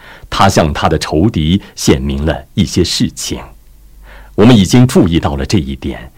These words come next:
但也请看看出埃及记第四章五节，“如此，好叫他们信耶和华他们祖宗的上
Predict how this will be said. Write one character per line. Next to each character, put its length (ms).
但 160
也 100
请 200
看 260
看 260
出 200
埃 160
及 180
记 160
第 160
四 240
章 220
五 320
节 360
，“如 220
此， 340
好 200
叫 200
他 160
们 100
信 400
耶 140
和 160
华 260
他 180
们 100
祖 300
宗 180
的 100
上 320